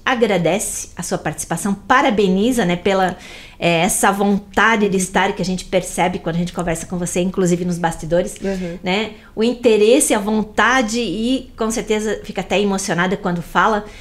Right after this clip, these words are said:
Speaker 1: E parabéns pela sua atuação, pelo seu profissionalismo,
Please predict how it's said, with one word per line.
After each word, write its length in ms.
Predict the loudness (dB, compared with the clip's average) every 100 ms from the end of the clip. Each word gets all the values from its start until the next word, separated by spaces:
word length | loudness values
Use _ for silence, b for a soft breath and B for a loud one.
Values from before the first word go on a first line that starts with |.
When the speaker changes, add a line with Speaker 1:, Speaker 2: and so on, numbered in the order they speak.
| B -12 -4
Speaker 1:
E 180 | -4
parabéns 880 | 0 2 2 4 2 0 -6 -8 -10 -16 -20 -20 -4
pela 180 | -4 -2
sua 240 | -4 -4
atuação, 760 | 0 -2 -2 -2 0 -2 -4 -16 -20 -20 -8
pelo 140 | -6
seu 180 | -2 -2
profissionalismo, 760 | -2 -4 -2 0 0 0 -2